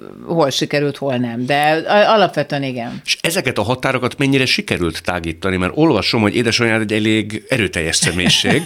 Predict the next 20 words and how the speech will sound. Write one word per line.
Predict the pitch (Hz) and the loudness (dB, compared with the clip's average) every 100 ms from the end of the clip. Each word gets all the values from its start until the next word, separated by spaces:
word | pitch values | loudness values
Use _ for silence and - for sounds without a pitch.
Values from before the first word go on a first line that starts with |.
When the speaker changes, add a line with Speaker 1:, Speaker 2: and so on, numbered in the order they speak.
| 277 | -2
Speaker 1:
<laughs> | - - | -4 0
Speaker 2:
Időnként, | 196 147 107 - 104 120 151 - | 2 2 2 0 -2 0 -2 -4
legalábbis | 113 101 87 87 | -2 -2 0 0
én | 101 | 0
így | 101 90 | 0 0
értesültem, | 85 95 - 107 120 113 | -2 -2 -2 0 0 0
még | 113 | 0
néha | 120 120 | 2 0
most | 127 139 - | 0 0 0
is | 98 | 0
szól, | - 98 | 0 0
hogy | 92 80 | 0 0
hány | 101 90 | -4 -4
pogácsát | 90 - 71 - 60 | -8 -8 -6 -6 -6
vegyél. | - 65 50 - - - - - - - - - - _ | -8 -10 -10 -12 -16 -20 -20 -20 -20 -20 -20 -20 -20 _
Speaker 1:
Hát, | 196 220 | -2 0
ö, | 226 | 2
hogy | 220 269 | 4 4
mondjam, | 254 202 190 190 | 4 4 4 2
ö, | - 185 180 180 | 4 6 8 6